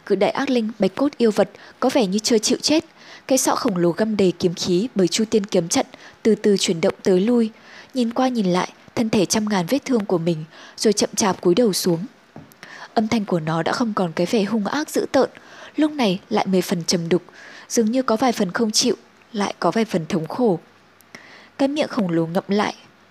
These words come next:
trong mắt chớp hiện hai đạo hồng quang như ngọn lửa đỏ cháy lên rực rỡ, cuối cùng tan biến đi mất. Một lát sau, ở giữa tầng không,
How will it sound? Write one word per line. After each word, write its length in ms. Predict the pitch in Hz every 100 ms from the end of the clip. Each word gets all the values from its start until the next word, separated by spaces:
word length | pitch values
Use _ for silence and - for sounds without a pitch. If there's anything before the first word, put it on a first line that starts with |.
| -
trong 220 | 247 202
mắt 120 | 277 - - - -
chớp 160 | 320
hiện 260 | - 262 - - - -
hai 220 | 254 220
đạo 140 | 214 -
hồng 260 | 208 170
quang 260 | 214 214 208 - - - 285
như 80 |
ngọn 180 | 269 262
lửa 180 | 202 180
đỏ 300 | 165 175 160 - -
cháy 180 | 180
lên 180 | 180 220
rực 160 | 208 -
rỡ, 180 | - 294 339 - - -
cuối 140 | - 180
cùng 280 | 262 208 165 -
tan 200 | 208 190
biến 180 | 175 165
đi 140 | 202 208
mất. 180 | 269 - _ _ _ _ _ - - - - - 262
Một 100 | 247
lát 180 | 320
sau, 340 | 320 277 247 262 -
ở 140 | 180
giữa 160 | - -
tầng 220 | - 190
không, 300 | - 240